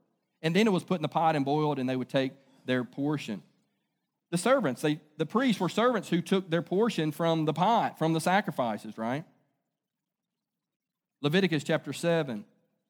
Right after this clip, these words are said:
verse twenty-three through twenty-five tells us about the fat portions. The Lord spoke to Moses, saying, "Speak to the people of Israel, saying,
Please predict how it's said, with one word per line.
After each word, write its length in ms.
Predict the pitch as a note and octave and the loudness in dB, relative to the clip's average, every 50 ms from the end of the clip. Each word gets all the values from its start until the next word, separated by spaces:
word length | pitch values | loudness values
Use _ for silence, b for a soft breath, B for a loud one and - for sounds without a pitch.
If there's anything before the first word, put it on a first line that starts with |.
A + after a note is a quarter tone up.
| _ | _
verse 140 | - C#3 C3+ | -10 -10 -8
twenty-three 360 | - - D#3+ D#3 D3 - D#3 | -6 -4 -2 -2 -2 -2 -2
through 100 | C#3+ D3 | -4 -4
twenty-five 380 | - D3+ D3 C3+ D#3 D3 C#3 A#2+ | -4 -6 -2 0 0 0 0 0
tells 260 | - E3 F3 F3 D#3 | 0 0 0 0 -2
us 100 | C#3+ - | -4 -4
about 300 | - C#3+ C#3+ C#3+ C3+ C3+ | 0 0 2 0 0 -2
the 80 | C3 B2+ | -6 -6
fat 360 | - D#3 D3+ D#3 D#3 D3+ - | -2 0 0 0 0 -2 -6
portions. 400 | - B2+ B2 A#2 G#2+ - A2+ G#2+ | -8 -8 -8 -8 -8 -10 -12 -8
The 60 | - | -4
Lord 240 | C3+ D3 D3+ D3+ D3 b b b _ | -2 0 0 0 -2 b b b _
spoke 280 | - - F3 E3+ F3 F3 | -4 0 2 2 2 2
to 60 | - | 0
Moses, 340 | D#3 D#3+ E3 E3+ D#3 D3+ C3+ | 0 2 2 2 0 -2 -2
saying, 340 | - E3 E3 D#3 D3 C3 b b b b | -2 -2 0 0 0 -2 b b b b
"Speak 300 | - - - G3+ A3 G3+ | -20 -2 0 0 0 0
to 60 | - F3+ | -2 -4
the 60 | E3 | 0
people 300 | - F#3+ G3+ F#3 F#3 E3+ | 0 0 2 2 2 2
of 80 | E3 | 4
Israel, 300 | F3+ F#3+ F#3+ E3+ E3 C#3+ | 4 2 2 2 0 -2
saying, 360 | - - F#3+ F#3 F3+ E3 C#3 | 0 0 2 2 2 2 0